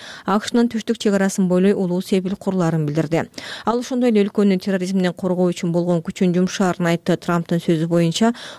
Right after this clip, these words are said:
он биринчи сентябрдагы террордук жардыру-, жардыруулардан бери жасалган ондогон теракттар өлкөгө кирип жаткан адамдарды текшербей киргизүүнүн кесепеттери.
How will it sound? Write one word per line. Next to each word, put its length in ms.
он 180
биринчи 260
сентябрдагы 680
террордук 400
жардыру-, 420
жардыруулардан 720
бери 400
жасалган 440
ондогон 440
теракттар 480
өлкөгө 420
кирип 200
жаткан 260
адамдарды 420
текшербей 400
киргизүүнүн 540
кесепеттери. 840